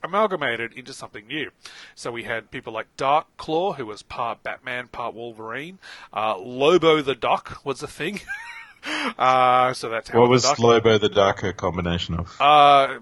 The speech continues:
Speaker 1: Howard the Duck and Lobo the Last
Speaker 2: Ah.
Speaker 1: Xylian. Yeah, surprise.
Speaker 2: Okay.
Speaker 1: Uh,
Speaker 2: Yeah.
Speaker 1: Super Soldier mixed Captain America and Superman. Bruce Wayne was an agent of shield,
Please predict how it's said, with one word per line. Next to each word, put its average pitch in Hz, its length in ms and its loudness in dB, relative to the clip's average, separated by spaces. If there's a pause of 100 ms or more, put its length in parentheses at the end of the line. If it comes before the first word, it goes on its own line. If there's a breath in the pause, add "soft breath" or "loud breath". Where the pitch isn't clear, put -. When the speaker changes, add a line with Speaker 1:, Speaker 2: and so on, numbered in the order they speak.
(100)
Speaker 1:
Howard 151 460 2
the 151 80 -4
Duck 139 300 0
and 127 240 -6
Lobo 117 600 -4
the - 140 -20
Last 107 320 -8
Speaker 2:
Ah. 135 460 4
Speaker 1:
Xylian. 92 160 -14 (160)
Yeah, 139 240 -10 (140)
surprise. 107 540 -12
Speaker 2:
Okay. 98 220 -4 (220 loud breath)
Speaker 1:
Uh, - 0 -
Speaker 2:
Yeah. 127 460 2 (120)
Speaker 1:
Super 208 360 -4
Soldier 160 420 2
mixed 139 380 -12
Captain 147 420 -6
America 127 380 -8
and 113 180 -14
Superman. 139 640 -8 (340 loud breath)
Bruce 165 340 2
Wayne 147 300 0
was 139 140 -6
an 131 140 -16
agent 123 420 -6
of 113 120 -16
shield, 156 540 -2